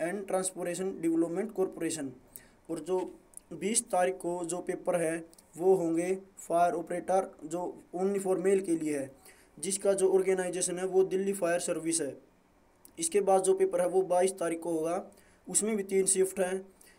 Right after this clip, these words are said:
वो है स्टोर कीपर, स्टोर कीपर food safety officer के लिए है। इसके जो organizer हैं वो है जीबी पंत Government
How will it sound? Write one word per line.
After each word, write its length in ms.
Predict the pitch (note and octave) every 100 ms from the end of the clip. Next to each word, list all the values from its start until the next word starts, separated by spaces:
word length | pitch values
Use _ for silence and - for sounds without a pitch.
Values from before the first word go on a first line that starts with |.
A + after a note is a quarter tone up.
| _
वो 220 | D#3+ G3 G3
है 160 | F#3+
स्टोर 340 | G3 - F#3+ F#3+
कीपर, 520 | F#3+ F#3+ G3 G3 - _
स्टोर 300 | - - F#3
कीपर 680 | - F#3 - F3+ F3+ F3+ - - - - E3+
food 200 | F3 F#3+
safety 420 | - F3 E3+ F#3
officer 360 | F3+ E3+ F3 D#3
के 160 | E3
लिए 200 | D#3+ D#3+
है। 220 | D3 B2+ - - - - _ -
इसके 240 | - G3+
जो 160 | G3+ G3
organizer 560 | F#3+ F#3+ F#3+ F3+ F3
हैं 120 | F3 F#3+
वो 320 | D#3 F3+ F#3
है 420 | F#3 G3 - D3+
जीबी 340 | D3 F#3 F#3+
पंत 460 | G3 F3+ F#3 G3 G3 -
Government 680 | D#3 F3 E3+ F#3+ A3 G#3+ -